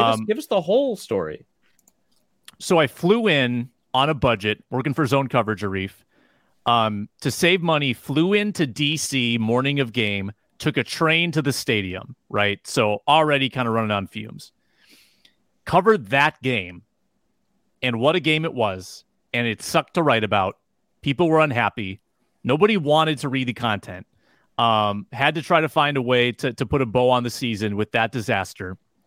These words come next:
Speaker 2: Right. So probably, wor-, and that was the late game. So worked well past midnight on post-game work.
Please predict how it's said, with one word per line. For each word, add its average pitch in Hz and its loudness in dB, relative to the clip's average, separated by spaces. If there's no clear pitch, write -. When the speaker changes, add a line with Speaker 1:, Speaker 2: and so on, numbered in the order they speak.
Speaker 2:
Right. 107 2
So 117 2
probably, 226 4
wor-, 151 0
and 139 0
that 160 2
was 175 0
the 190 2
late 175 2
game. 101 -4
So 135 0
worked 135 -2
well 143 2
past 160 0
midnight 117 -2
on 113 0
post-game 123 -2
work. 95 -6